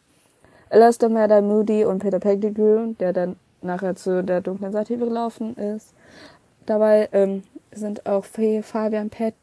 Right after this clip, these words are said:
Previ-, Privat und Gideon Privat, ähm, getötet worden. Das waren ja die beiden Brüder, Zwillinge von Molly, Molly Weasley. Und die wurden halt zusammen, ähm, also die wurden gleichzeitig sozusagen getötet mit von fünf Todessern.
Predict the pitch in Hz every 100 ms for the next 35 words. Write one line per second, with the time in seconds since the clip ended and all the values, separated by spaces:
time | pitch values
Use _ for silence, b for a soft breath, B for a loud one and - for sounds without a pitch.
0 | _ _ _ _ - 233 226 226 233 233
1 | _ - - 226 233 220 220 226 - -
2 | 196 196 - 208 214 220 208 208 196 -
3 | - 190 185 185 180 - 190 196 - 190
4 | 190 185 180 175 180 180 175 180 _ 180
5 | 180 175 214 180 180 - 185 185 185 -
6 | 180 185 _ - 208 208 226 _ b b
7 | b _ - 196 190 214 220 - 233 247
8 | b b b b b b b - 202 196
9 | 196 208 196 - 185 180 185 175 170 175
10 | 170 170 180 - _ _ _ _ _ _
11 | 202 175 175 170 175 170 185 185 202 185
12 | 185 180 190 190 185 185 185 - 190 185
13 | 185 180 - 175 170 - - 165 170 -
14 | - 202 - - 220 220 - 214 - 226
15 | 233 262